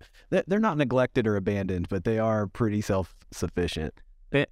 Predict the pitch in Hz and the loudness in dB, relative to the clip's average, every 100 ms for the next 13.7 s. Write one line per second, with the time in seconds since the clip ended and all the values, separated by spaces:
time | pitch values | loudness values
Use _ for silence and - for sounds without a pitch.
0 | - 110 127 117 113 101 98 107 98 90 | -6 0 2 2 2 2 2 0 0 0
1 | 92 85 90 87 85 - 92 87 82 90 | 0 0 0 0 -2 -2 0 0 0 -2
2 | 92 92 87 95 90 85 87 85 87 82 | 0 0 0 0 0 2 0 0 -2 -2
3 | 78 82 92 - - - - - 95 82 | 0 0 -2 -4 -16 -20 -20 -2 -2 -2
4 | - - - - 101 85 90 87 80 65 | -8 -12 -20 -2 0 2 -2 -2 -2 -4
5 | - - - - 123 98 87 95 87 101 | -10 -20 -20 -4 0 2 0 -2 0 0
6 | - 90 92 80 80 78 71 - 82 - | 0 -2 -2 0 -2 0 -2 -2 -4 -2
7 | - 87 76 62 - - - 110 87 - | -2 -2 -2 -4 -6 -16 -8 -2 -2 -2
8 | - - 107 95 82 - - 98 90 80 | -10 -10 -4 -2 -2 -4 -4 -2 -2 -2
9 | 73 - 80 78 73 - 82 80 71 - | -4 -2 -2 -2 -4 -4 -4 -2 -4 -8
10 | - - - 98 80 71 78 71 76 - | -16 -20 -6 0 0 0 -2 0 -2 -6
11 | - - - _ - _ - - - - | -18 -20 -20 _ -20 _ -20 -20 -20 -20
12 | - - 82 90 87 - - - - - | -4 -4 0 -2 -4 -8 -20 -20 -20 -20
13 | - 98 143 185 113 - - | -8 0 2 2 0 -2 -12